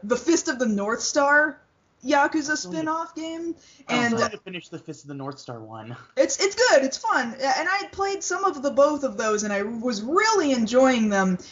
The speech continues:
Speaker 1: And then Judgment came out in, uh, twenty nineteen, and, uh, my husband seemed really interested in it, and I was like, "Okay, let's both play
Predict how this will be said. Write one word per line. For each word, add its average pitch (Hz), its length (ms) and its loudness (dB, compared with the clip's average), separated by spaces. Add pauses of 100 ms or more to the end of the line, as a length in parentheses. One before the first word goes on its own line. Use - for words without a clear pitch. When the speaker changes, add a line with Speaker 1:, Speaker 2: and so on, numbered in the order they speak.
(160)
Speaker 1:
And 233 160 8
then 240 200 6
Judgment 240 680 2
came 214 340 -8
out 180 460 -2 (400)
in, 196 400 -2
uh, 190 300 0 (160)
twenty 247 300 2
nineteen, 202 760 0 (440)
and, 220 400 4
uh, 196 320 4
my 233 140 2
husband 262 520 2
seemed 220 380 -2
really 214 440 0
interested 262 580 0
in 202 140 -2
it, 196 200 0
and 220 100 -4
I 220 100 4
was 208 120 -4
like, 233 200 0
"Okay, 392 260 2
let's 370 140 2
both 339 280 0
play 320 220 -2